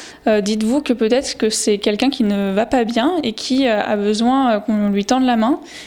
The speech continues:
Donc pourquoi pas, euh, voilà, amorcer la discussion, en parler, et cetera,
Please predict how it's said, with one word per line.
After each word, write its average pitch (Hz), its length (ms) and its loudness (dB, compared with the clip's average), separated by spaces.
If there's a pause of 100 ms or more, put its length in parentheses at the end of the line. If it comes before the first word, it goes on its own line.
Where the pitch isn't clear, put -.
(140)
Donc 220 160 2
pourquoi 233 320 0
pas, 269 320 2
euh, 202 440 2
voilà, 214 280 2
amorcer 220 420 0
la 233 120 0
discussion, 262 640 0
en 220 80 2
parler, 220 300 0
et 262 140 2
cetera, 240 540 -2